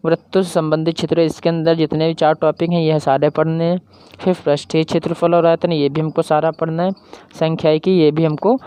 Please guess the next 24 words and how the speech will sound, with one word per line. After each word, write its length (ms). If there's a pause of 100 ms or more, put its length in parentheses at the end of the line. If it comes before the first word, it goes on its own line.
(180)
सारा 360
पढ़ना 340
है। 100 (300)
तो 80
इतना 320
ये 180
हमारा 320
math 200
का 140
syllabus, 480
इसमें 220 (100)
तीस 180
परसेंट 440
कम 240
किया 280
गया 200
है। 200 (720)
तो 60
यही 260
आपका 280
math 200
का 140
syllabus 540
है। 240